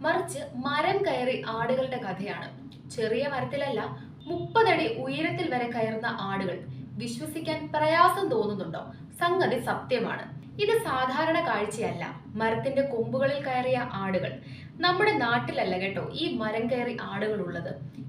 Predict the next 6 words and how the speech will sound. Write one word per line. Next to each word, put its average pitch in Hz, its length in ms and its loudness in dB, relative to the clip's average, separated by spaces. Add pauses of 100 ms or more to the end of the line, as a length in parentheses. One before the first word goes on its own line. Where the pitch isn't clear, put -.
(140)
ഇത് 294 100 -2 (100)
കാണാൻ 254 300 2 (200)
നിങ്ങൾക്ക് 254 380 0 (200)
മൊറോക്കോയിലേക്ക് 311 960 2
പോകേണ്ടി 214 480 2
വരും. - 200 -4